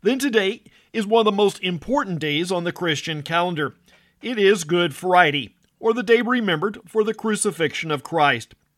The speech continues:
By stacking various events, names given in the biblical account, and the coincidence with the Jewish Passover, scholars have strongly pointed to April the seventh, thirty A D, as the actual date for the event.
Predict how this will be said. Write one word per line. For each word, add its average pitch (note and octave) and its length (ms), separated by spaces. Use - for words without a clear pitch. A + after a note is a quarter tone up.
By D3+ 160
stacking G#3 560
various G3+ 340
events, G3 500
names F3+ 400
given F#3+ 340
in G#3 60
the F#3 60
biblical G3+ 460
account, F#3+ 420
and A#3 180
the A#3 80
coincidence A3 880
with F3 200
the G3 100
Jewish F3+ 480
Passover, G#3+ 600
scholars C4+ 460
have G#3+ 140
strongly A3+ 640
pointed D3 400
to - 160
April B3 340
the C#4 100
seventh, F3 480
thirty A3 460
A G3+ 180
D, D3+ 340
as B3 200
the B3+ 160
actual G#3 420
date D3 340
for D3+ 240
the F3+ 160
event. G3 460